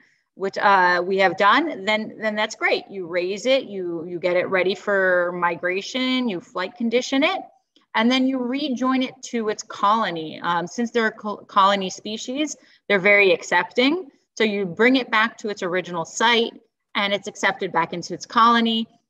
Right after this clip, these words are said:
Especially for least terns, they are so, um, as we mentioned, they are so heavily protected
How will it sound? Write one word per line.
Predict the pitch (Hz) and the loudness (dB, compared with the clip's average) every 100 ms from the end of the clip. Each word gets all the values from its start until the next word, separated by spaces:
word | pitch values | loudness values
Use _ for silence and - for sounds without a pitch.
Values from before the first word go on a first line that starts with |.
| _ - | _ -10
Especially | - 269 339 | -2 0 0
for | 294 262 | 0 2
least | 220 233 - | 2 0 -4
terns, | - 285 339 392 - | 0 0 0 -4 -6
they | 226 | -4
are | - 208 208 | 0 0 -2
so, | - - 220 220 233 233 | -8 -8 -2 0 0 0
um, | 190 180 170 180 | -2 -2 -4 -6
as | 185 175 | -8 -4
we | 185 180 - | -6 -6 -4
mentioned, | 185 190 180 | -4 -2 0
they | 180 | 2
are | 175 | 2
so | - - 190 180 175 180 | -4 -2 2 4 4 2
heavily | - 196 175 180 | -4 -4 -2 -4
protected | 170 165 - - - 381 | -4 -8 -2 -2 0 -4